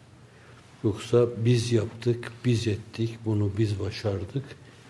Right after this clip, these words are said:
bizim gayretimiz de oldu. Mülahazalarına meseleyi feda ediyorsak, ona bağlıyorsak, kıymetini onun sıfıra indiriyoruz demektir.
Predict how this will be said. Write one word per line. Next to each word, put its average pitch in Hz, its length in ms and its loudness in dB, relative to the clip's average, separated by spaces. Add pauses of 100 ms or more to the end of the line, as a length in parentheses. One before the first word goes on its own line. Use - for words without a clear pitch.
(300)
bizim 113 360 6
gayretimiz 107 760 4
de 104 40 0
oldu. 101 400 0 (540)
Mülahazalarına 104 920 4
meseleyi 107 640 4
feda 113 520 2
ediyorsak, 98 720 -2
ona 113 300 6
bağlıyorsak, 110 840 2 (840)
kıymetini 110 640 4
onun 107 300 4
sıfıra 117 560 2
indiriyoruz 101 840 0
demektir. - 640 -10